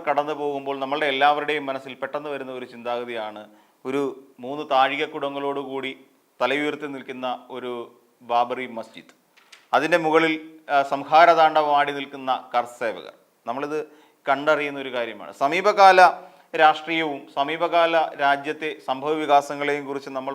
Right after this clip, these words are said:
പരിശോധിക്കുമ്പോൾ ഒരുപക്ഷെ എല്ലാത്തിൻ്റെയും തുടക്കം അവിടെ നിന്നല്ലേ എന്ന് നമ്മുടെ മനസ്സിൽ തോന്നും. സംഭാല്, നമ്മുടെ രാജസ്ഥാനിലെ അജ്മീർ, ഈ സംഭാലിൽ ഇപ്പോൾ ആറ് പേര് മരണപ്പെട്ട് കഴിഞ്ഞിരിക്കുന്നു, മുസ്ലിം, ആ, സമുദായത്തിൽപ്പെട്ടവർ. അതോടൊപ്പം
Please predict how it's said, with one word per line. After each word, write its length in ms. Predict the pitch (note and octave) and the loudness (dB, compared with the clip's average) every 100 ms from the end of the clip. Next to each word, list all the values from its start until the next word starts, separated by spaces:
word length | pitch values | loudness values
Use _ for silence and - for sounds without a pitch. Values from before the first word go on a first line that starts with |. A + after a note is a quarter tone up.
| C3 | -8
പരിശോധിക്കുമ്പോൾ 640 | B2 C3 C3 B2+ B2+ F#2+ - _ _ _ _ | -12 -12 -14 -14 -14 -16 -18 _ _ _ _
ഒരുപക്ഷെ 400 | D#3 G3 G#3 G#3 F#3+ F3 | 0 2 2 2 2 4
എല്ലാത്തിൻ്റെയും 600 | G3 G#3+ G#3+ G#3 G3+ F#3 - | 4 4 0 0 0 -2 -6
തുടക്കം 400 | E3 F3+ F3+ F3+ A#2 - | 2 2 4 0 0 -4
അവിടെ 160 | C3 D#3 D#3 | -2 -2 -4
നിന്നല്ലേ 440 | C#3+ B2 C#3 C#3 G#2 - | -2 -2 0 -2 -2 -12
എന്ന് 140 | C3+ C3+ | -12 -10
നമ്മുടെ 180 | B2+ B2+ A#2+ | -10 -8 -10
മനസ്സിൽ 200 | A2+ G#2+ | -12 -20
തോന്നും. 220 | F2+ F2 _ _ _ _ - | -20 -20 _ _ _ _ -4
സംഭാല്, 460 | B2 C3 C3+ C3 C3 - _ _ _ _ - | -4 2 2 2 0 -12 _ _ _ _ -4
നമ്മുടെ 260 | B2+ B2+ B2+ B2+ | 0 2 4 4
രാജസ്ഥാനിലെ 640 | B2+ C3+ C3 C3+ C3+ C3 C3 B2 | 4 2 0 0 0 -2 -4 -4
അജ്മീർ, 400 | A#2 A#2+ C3 C3+ C3 - _ _ _ - | -6 -6 -8 -8 -10 -14 _ _ _ -8
ഈ 60 | C#3 | -2
സംഭാലിൽ 380 | C#3 C#3 D3 C#3+ | 0 4 4 4
ഇപ്പോൾ 180 | C#3+ C#3+ C3 | 0 4 4
ആറ് 140 | D3 D3 | 4 2
പേര് 180 | D3 C#3+ | -2 0
മരണപ്പെട്ട് 380 | C#3 C#3+ D3 D3 | -2 -2 -6 -6
കഴിഞ്ഞിരിക്കുന്നു, 500 | C#3+ C#3 C3+ A#2+ F#2 _ _ _ - | -6 -6 -10 -12 -18 _ _ _ -20
മുസ്ലിം, 280 | A#2 C3 C#3+ C#3 C#3+ | -12 -8 -8 -8 -8
ആ, 40 | C3+ | -6
സമുദായത്തിൽപ്പെട്ടവർ. 720 | C3 C3+ C3+ C#3 C3 A2 F2+ - _ _ _ _ _ _ A#2+ | -4 0 -2 -4 -12 -14 -16 -18 _ _ _ _ _ _ 2
അതോടൊപ്പം 300 | C#3 D3 | 4 4